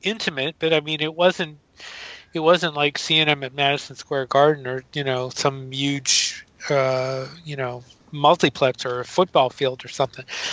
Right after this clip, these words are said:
But it was, it was a, it was a very nice atmosphere, uh, and the crowd was, the crowd was very enthusiastic, extremely enthusiastic. They were, uh, Paul had never played Fresno before. I,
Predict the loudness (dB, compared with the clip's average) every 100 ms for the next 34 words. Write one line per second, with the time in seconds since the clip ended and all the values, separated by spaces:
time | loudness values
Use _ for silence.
0 | 2 6 8 8 4 2 -2 2 2 2
1 | 0 -6 -4 -4 2 2 4 4 4 6
2 | 8 8 6 0 -6 -4 -4 0 2 2
3 | 0 -6 -14 -14 -14 -16 -20 _ 2 4
4 | 6 4 4 6 8 6 2 -2 -6 -10
5 | 2 4 4 0 -12 -6 -2 0 -2 -6
6 | -12 -18 -12 -10 -10 -14 -20 _ -18 -14
7 | -14 -12 -6 -6 -4 -4 -4 -4 -8 -6
8 | -8 -8 -14 -16 -20 -20 -18 -16 -16 -16
9 | -20 _ 4 6 6 6 6 6 4 _
10 | _ 0 2 2 2 -2 -6 -6 0 0
11 | -2 -4 -4 -4 -6 -10 -10 -6 2 4
12 | 4